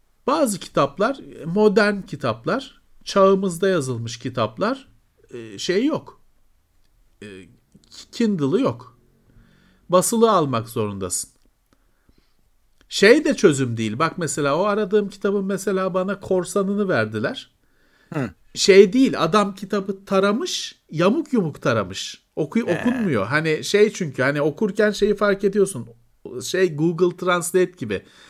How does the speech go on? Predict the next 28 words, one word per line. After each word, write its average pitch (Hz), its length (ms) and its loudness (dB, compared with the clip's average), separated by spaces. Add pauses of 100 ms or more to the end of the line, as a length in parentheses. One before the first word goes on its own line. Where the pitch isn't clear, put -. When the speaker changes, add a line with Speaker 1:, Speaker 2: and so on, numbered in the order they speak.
(180)
Speaker 1:
Ulan 160 360 -2
bu 165 160 -4
ne 202 240 0
böyle? 139 540 0 (220)
Ki 277 120 -2
İngilizce 180 460 2
okuyorsun. 123 520 -2 (1120)
Bu 131 200 -8
diyorsun 160 420 -2
bu 175 120 -2
la-, 175 200 -2
cümleler 180 540 -2
bir 190 100 0
garip. 214 320 4 (300)
Şey 180 360 0
bu, 151 380 -2 (340)
bu 147 480 -4
hani 143 200 -4
yanlış 151 580 -4
bir 151 40 -8
şey 143 140 -2
okuyorum. 113 380 -2
Hani 113 180 -6
bu 131 80 -4
şekilde 135 400 -6
okuyacağıma 127 840 -4
kalsın. 156 520 -4 (340)
Speaker 2:
<laughs> - 60 -16